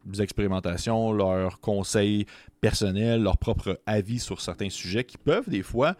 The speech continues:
un et l'autre, se contredire parce qu'au final, il n'y a pas vraiment de, ben, il y a pas de, de, de, on va dire, il y a pas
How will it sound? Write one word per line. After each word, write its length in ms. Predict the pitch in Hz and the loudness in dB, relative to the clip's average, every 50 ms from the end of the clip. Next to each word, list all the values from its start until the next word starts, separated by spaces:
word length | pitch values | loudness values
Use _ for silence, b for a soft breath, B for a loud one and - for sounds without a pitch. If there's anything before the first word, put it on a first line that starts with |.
| B B B B B - | B B B B B -2
un 100 | - 120 | 2 4
et 120 | 131 113 107 | 4 6 4
l'autre, 160 | 135 165 - | 4 2 2
se 80 | - | 0
contredire 460 | 104 - 104 98 - 92 95 127 170 175 | -2 -2 -2 -2 -4 -4 -4 -4 -4 -4
parce 160 | - - - | -6 -6 -6
qu'au 80 | 104 | -6
final, 280 | 95 - 107 117 147 165 | -4 -2 0 0 0 2
il 40 | 135 | 0
n'y 40 | 98 | 0
a 40 | |
pas 120 | - - 131 | 2 0 0
vraiment 360 | 117 101 85 92 110 127 131 | 0 0 -2 0 0 0 0
de, 280 | 107 101 104 110 110 B B B B B B B B B B B B B B B B B B B B B - - | 2 4 4 4 4 B B B B B B B B B B B B B B B B B B B B B -10 -8
ben, 60 | - | -8
il 20 | - | -8
y 40 | |
a 40 | 90 | -6
pas 120 | - 98 95 | -8 -10 -10
de, 220 | - 69 71 65 | -10 -10 -10 -10
de, 220 | 64 78 73 62 | -10 -10 -10 -10
de, 120 | 64 76 82 58 58 | -12 -12 -14 -14 -12
on 20 | 90 | -10
va 60 | 95 | -6
dire, 120 | 92 101 95 | -4 -2 -2
il 20 | |
y 20 | |
a 40 | 90 | 0
pas 120 | - 110 | 0 0